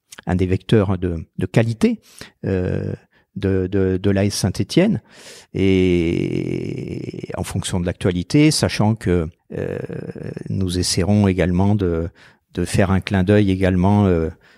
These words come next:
euh, l'année prochaine, euh, donc c'est, c'est pas un scoop, mais, mais presque, euh, l'année prochaine, le stade Geoffroy Guichard va avoir quatre-vingt-dix ans. Donc ça sera, euh, donc, euh, certainement la,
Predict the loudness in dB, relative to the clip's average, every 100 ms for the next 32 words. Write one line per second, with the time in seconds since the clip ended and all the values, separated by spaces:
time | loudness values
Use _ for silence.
0 | _ -8 -6 -4 -6 -10 -12 -10 -8 0
1 | 2 2 2 0 2 2 2 -4 _ -20
2 | _ -10 -6 -6 -8 -10 -12 -14 -14 -14
3 | -14 -16 -16 -14 -12 -10 -10 -6 -4 -4
4 | -8 -6 -2 -2 0 -2 -2 0 0 -2
5 | -6 -6 -2 0 0 0 -8 -10 -20 -18
6 | -12 -8 -6 -4 0 0 0 -2 2 2
7 | 2 0 -2 -2 -2 -2 -4 -2 0 0
8 | 2 0 0 0 -4 -2 0 2 2 2
9 | 0 -4 -18 -8 -6 -6 -6 -8 -4 -2
10 | -2 -4 -8 -14 -20 -20 _ -4 -4 -2
11 | -4 -2 -6 _ -20 -16 -6 -4 -2 0
12 | 2 2 2 -2